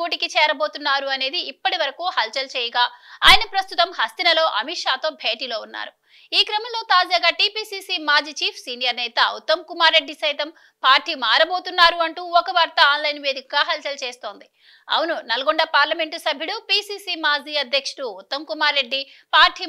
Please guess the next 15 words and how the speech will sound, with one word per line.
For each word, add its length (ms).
మారతారు 500
అంటూ 160
గత 120
కొన్ని 220
రోజులుగా 320
సోషల్ 340
మీడియా 280
వేదికగా 360
ఒక 80
ప్రచారం 400
ఊపందుకుంది. 520
ఇది 120
స్థానిక 440
కాంగ్రెస్ 320
శ్రేణుల్లో 320